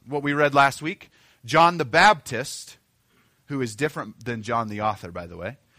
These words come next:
John the Baptist is speaking.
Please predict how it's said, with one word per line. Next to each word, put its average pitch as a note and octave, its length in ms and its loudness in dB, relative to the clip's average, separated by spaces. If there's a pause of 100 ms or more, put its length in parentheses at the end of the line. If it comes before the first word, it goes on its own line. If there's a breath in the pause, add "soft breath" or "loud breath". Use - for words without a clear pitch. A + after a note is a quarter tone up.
(220 soft breath)
John D3 240 0
the D3+ 80 -4
Baptist D3 800 0
is B2+ 140 -10
speaking. E3 640 -10